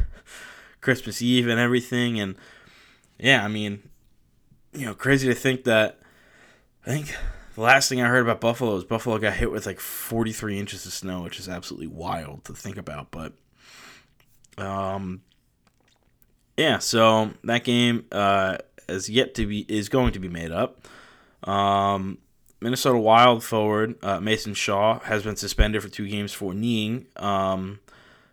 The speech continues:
San Jose Sharks forward Evgeny Svechnikov. Um, Shaw will miss, uh, the game against the Winnipeg Jets and the game against the Dallas Stars, and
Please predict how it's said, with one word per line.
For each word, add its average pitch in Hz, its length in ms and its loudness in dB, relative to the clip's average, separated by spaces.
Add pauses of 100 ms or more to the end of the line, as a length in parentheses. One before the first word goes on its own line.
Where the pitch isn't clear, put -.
(420)
San 117 240 2
Jose 110 180 0
Sharks 110 260 0
forward 104 300 0
Evgeny 101 360 -6
Svechnikov. 107 920 -2
Um, 98 280 -6
Shaw 113 220 2
will 113 100 0
miss, 110 480 -4 (120)
uh, 98 340 0 (920)
the 107 100 -10
game 107 200 0
against 107 240 -4
the 98 60 -8
Winnipeg 104 360 0
Jets 131 380 -2 (100)
and 117 320 2
the 104 100 -4
game 104 220 -2
against 101 220 -4
the - 40 -12
Dallas 98 300 -2
Stars, 120 540 0 (200)
and 101 520 -4